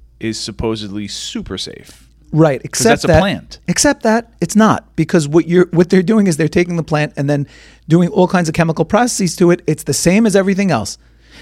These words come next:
Speaker 2: So either ha-, uh, you wanna have your sugar. Well, we know sugar could, could lead to, to insulin resistance, eventually diabetes, chas v'shalom. So w-, what I'm saying is pick your poison.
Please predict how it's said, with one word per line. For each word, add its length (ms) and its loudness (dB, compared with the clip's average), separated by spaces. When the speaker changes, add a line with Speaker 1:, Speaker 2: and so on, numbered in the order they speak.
Speaker 2:
So 280 0
either 320 -2
ha-, 260 -2
uh, 160 0
you 280 -6
wanna 180 0
have 160 0
your 100 -2
sugar. 400 2
Well, 120 -8
we 80 -2
know 120 0
sugar 400 0
could, 200 -4
could 200 -4
lead 180 -4
to, 240 -2
to 320 -4
insulin 340 2
resistance, 540 0
eventually 400 -4
diabetes, 580 -4
chas 200 0
v'shalom. 420 2
So 380 0
w-, 300 -4
what 140 2
I'm 140 0
saying 280 0
is 180 -2
pick 220 -6
your 100 -2
poison. 520 -2